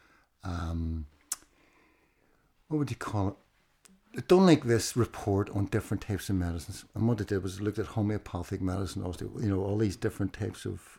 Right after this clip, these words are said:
um, medical treatments that were available at the time, and modern medicine, and they said that modern medicine was the only one to go for. And then he started bagging in all the universities and the medical students and the studies, and then that's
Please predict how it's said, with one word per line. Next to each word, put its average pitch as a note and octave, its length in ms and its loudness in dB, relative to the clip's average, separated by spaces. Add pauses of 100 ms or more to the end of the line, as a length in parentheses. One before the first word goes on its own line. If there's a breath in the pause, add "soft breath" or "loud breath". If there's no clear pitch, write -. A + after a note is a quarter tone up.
(160)
um, - 440 -10 (500)
medical G2+ 320 -6
treatments F#2+ 420 -4
that G2+ 60 -4
were F#2+ 80 0
available F2+ 400 -2
at F#2 140 -8
the - 80 -6
time, G#2 500 0 (720 soft breath)
and F2+ 380 -4 (480)
modern F#2+ 380 0
medicine, E2 400 -4 (400 soft breath)
and F#2+ 180 0
they F#2 60 0
said F#2 320 -2
that - 240 -6
modern F#2 400 0
medicine E2+ 460 -4
was F2 140 -6
the - 100 -8
only F#2 260 0
one F2+ 340 0 (380)
to - 80 -12
go F#2+ 160 -2
for. A#2+ 260 2 (300 loud breath)
And E3+ 80 2
then F#3+ 120 8
he F3 100 6
started A2+ 320 4
bagging G2 260 2
in F#2 140 2
all F2+ 100 0
the F2+ 80 0
universities F#2 640 -2
and G#2 100 2
the F#2 40 2
medical F2+ 340 -2
students B2 440 -6
and G2+ 80 0
the F2+ 80 0
studies, A#2 460 -2 (420 loud breath)
and F#2 220 -2
then F#2 240 2
that's F2+ 240 -2